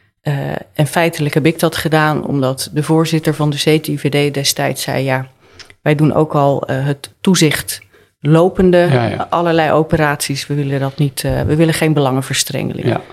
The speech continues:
Speaker 1: Dus toen heb ik ermee te maken gekregen. Nou ja, toen kwam de nieuwe wif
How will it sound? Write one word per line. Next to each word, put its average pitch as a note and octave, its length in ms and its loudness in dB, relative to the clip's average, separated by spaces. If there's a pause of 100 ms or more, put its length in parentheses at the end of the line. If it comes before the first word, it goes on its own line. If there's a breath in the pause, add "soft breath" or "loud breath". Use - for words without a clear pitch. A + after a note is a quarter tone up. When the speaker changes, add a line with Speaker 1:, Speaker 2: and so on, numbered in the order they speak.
(280 loud breath)
Speaker 1:
Dus - 160 -2
toen G3 120 2
heb F#3+ 80 4
ik E3+ 100 -6
ermee D#3+ 200 4
te D#3 120 -2
maken D#3 300 0
gekregen. C3+ 460 -2
Nou - 120 -2
ja, - 80 -8
toen D#3+ 120 -2
kwam D3 360 0 (380)
de D#3+ 140 4
nieuwe F3 260 6
wif F#3+ 460 0